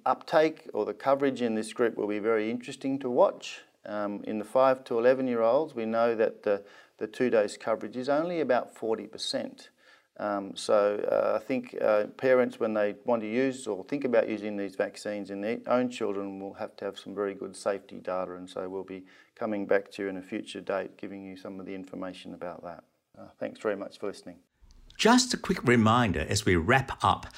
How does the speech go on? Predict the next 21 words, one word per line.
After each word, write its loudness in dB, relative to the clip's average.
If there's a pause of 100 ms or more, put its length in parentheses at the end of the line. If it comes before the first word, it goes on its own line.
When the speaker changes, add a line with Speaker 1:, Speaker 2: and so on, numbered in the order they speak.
(140)
Speaker 2:
to 2
encourage 4
you 2
to 2
register 4
for -2
the 0
next 2
webcasts, -2 (360)
where 2
you -2
can 0
always 2
catch -2 (320)
a 2 (180)
high-quality 2
lineup 2
of -2
speakers 2
and 0
topics 0